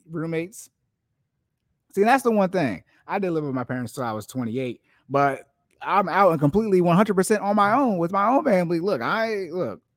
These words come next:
you know, if you're gonna break away, break away. At first, I felt really lost. My situation was foreign to m-, to my closest friends, people I'd gone to college with, he said. But when we, but when he made a documentary film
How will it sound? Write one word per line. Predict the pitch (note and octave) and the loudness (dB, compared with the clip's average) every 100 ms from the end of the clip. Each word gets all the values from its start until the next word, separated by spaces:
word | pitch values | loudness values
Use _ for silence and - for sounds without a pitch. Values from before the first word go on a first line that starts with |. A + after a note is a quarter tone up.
| _ - | _ -14
you | A#2+ | -8
know, | G#2+ F2+ - _ _ | -6 -8 -12 _ _
if | - | -2
you're | A3+ | 6
gonna | A#3+ | 6
break | G3 B3+ | 6 6
away, | B3 A#3 | 6 4
break | F#3+ | 4
away. | F3 A3 G#3 G2+ _ _ _ _ _ _ _ _ _ _ _ _ _ _ | 2 2 2 -4 _ _ _ _ _ _ _ _ _ _ _ _ _ _
At | C#3+ - | -4 2
first, | G#3+ G#3+ | 2 2
I | F3+ | 0
felt | F#3 E3 | 2 2
really | C#3 D#3 | 2 2
lost. | C#3+ A#2 F2+ G2+ - - | 0 -2 -4 -10 -18 -6
My | B2 | -6
situation | B2+ F3 E3 D#3+ D3 | -4 -2 2 2 2
was | A#2 | -2
foreign | - D#3 D3+ D3 - _ | -2 -2 0 -2 -6 _
to | - | -6
m-, | C#3+ C3+ B2 - | -4 -4 -6 -6
to | C#3 | -4
my | A#2+ A2 | -2 -4
closest | - C3+ - - | -4 -6 -6 -6
friends, | D#3+ D#3 D3+ - _ _ _ | -2 0 -2 -6 _ _ _
people | D3+ C#3+ | -2 0
I'd | B2 | 0
gone | A#2+ A2+ | -2 -4
to | |
college | A2 E3 E3+ D#3+ | -2 2 2 0
with, | D#3 D#3 | -2 -4
he | D#3 | -4
said. | - D3+ D3+ D3 _ _ _ _ - | -2 -2 -2 -6 _ _ _ _ -4
But | C3+ | 0
when | C3 B2+ | 2 2
we, | C#3 C#3+ C#3+ C#3+ _ _ _ _ _ | 2 0 -2 -6 _ _ _ _ _
but | B2+ | -4
when | A#2+ | 0
he | C#3+ D#3 | 2 2
made | E3 | 0
a | C3+ | 0
documentary | C3+ D3 C3 A#2+ D3 C#3+ | 2 2 2 -2 0 0
film | C3 C3+ B2 A#2+ | -2 -2 -2 -2